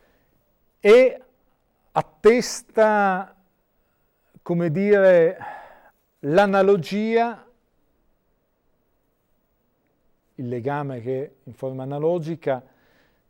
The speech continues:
tra quello che è il soggetto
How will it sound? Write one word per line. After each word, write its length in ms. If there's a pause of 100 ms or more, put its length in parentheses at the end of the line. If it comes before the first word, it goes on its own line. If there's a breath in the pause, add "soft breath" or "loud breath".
(100)
tra 600 (1300)
quello 420
che 540
è 120 (200)
il 160
soggetto 1200